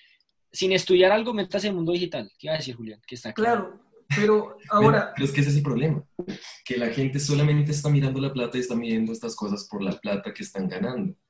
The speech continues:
Speaker 3: Entonces ya no quieren dedicarse a las carreras, y es lo que decía Garrido, están como desmeritando esto.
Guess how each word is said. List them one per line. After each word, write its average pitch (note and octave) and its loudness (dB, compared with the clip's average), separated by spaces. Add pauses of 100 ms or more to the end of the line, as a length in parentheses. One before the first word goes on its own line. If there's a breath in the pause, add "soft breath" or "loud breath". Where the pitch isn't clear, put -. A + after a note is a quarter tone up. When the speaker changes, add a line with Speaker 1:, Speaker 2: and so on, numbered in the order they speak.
(220)
Speaker 3:
Entonces G2 -2
ya G2 2 (540 soft breath)
no A3 -2
quieren G#2+ 2
dedicarse A2+ 0
a - 0
las A2 0
carreras, B2+ 0
y G2 -2
es G2 -2
lo G#2 -2
que A#2 -6
decía G#2 -2
Garrido, G#2 0
están G2+ -4
como A2 -4
desmeritando G2+ -2
esto. - -6